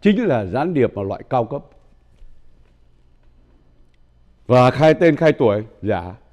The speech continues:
Trong con người có hai passport. Thì đấy là một cái sự kiện mà cho mọi người biết rằng là Tập Cận Bình không ngừng vấn đề gián điệp Hoa Kỳ. May là cái lúc bà ta có mặt đó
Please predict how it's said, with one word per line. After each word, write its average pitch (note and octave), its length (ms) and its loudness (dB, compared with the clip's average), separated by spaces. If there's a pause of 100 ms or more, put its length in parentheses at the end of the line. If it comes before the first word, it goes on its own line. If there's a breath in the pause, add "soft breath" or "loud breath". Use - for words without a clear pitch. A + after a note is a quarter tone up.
(280)
Trong F3 180 0
con F#3+ 140 2
người D#3 100 6
có G3+ 120 -2
hai F#3+ 220 0
passport. F#3 640 -6 (1900)
Thì A#2+ 60 -6
đấy E3+ 160 8
là G3 60 2
một E3 140 0
cái - 80 -2
sự E3+ 240 2
kiện D#3+ 200 6
mà C3+ 80 0
cho F#3 140 -2
mọi E3 180 -2
người C3+ 120 -2
biết G#3 180 4
rằng C#3 140 -4
là A2+ 140 0
Tập - 340 0
Cận B2 220 0
Bình A#2+ 200 0 (380 soft breath)
không G#3 400 0
ngừng D#3 360 4
vấn F#3+ 180 0
đề A#2+ 300 2
gián C#3 280 -2
điệp G#2+ 220 -2
Hoa G#2 140 -6
Kỳ. D2+ 220 -14 (1400 soft breath)
May F3+ 220 6
là D#3 120 10
cái G#3+ 160 6
lúc A#3+ 120 2
bà C3+ 120 4
ta D3+ 140 2
có F#3+ 140 0
mặt C#3 240 -2
đó D3+ 200 0